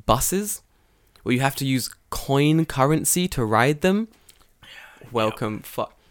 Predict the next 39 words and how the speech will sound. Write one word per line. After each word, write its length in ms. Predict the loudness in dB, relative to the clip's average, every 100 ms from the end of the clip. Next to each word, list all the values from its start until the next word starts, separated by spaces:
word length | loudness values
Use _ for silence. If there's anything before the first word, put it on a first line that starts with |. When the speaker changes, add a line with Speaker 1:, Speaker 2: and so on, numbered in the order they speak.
| _ _
Speaker 1:
I 20 | -4
remember 160 | 0
when 80 | 0
I 40 |
first 260 | 2 0 0
went 100 | -4
to 60 | -6
university, 560 | -4 -2 -4 -6 -12 -16 _ _ _ _ _ -16
I 100 | -8
got 100 | -6
on 100 | -4
a 60 | -4
bus, 360 | -4 -4 -4
and 80 | -8
I 40 | -6
had, 80 |
like, 100 | -6
my 100 | -8 -6
Oyster 300 | -6 -6 -6
card, 300 | -4 -4 -4
like 200 | -8 -6
a 80 | -6
Speaker 2:
Yeah. 120 | -8 -12 _ _ _ _ _ _ _ _ _ -14
Like 220 | -12 -12
a 280 | -14 -14 -14
Speaker 1:
a 40 |
Passmo 400 | -10 -8 -6 -4 -4
Speaker 2:
Passmo 260 | -6 -6
Speaker 1:
or 140 | -6 -4
a 40 |
Speaker 2:
type. 20 | -4 -4
Speaker 1:
Suica, 120 | -4
yeah. 220 | -2 -2 -2 -12 _ _ -20 _ _ -8 2
I 60 |
always 200 | 4 4
got, 120 | 0
and 100 | -2
I'm 100 | 0
like, 260 | 0 0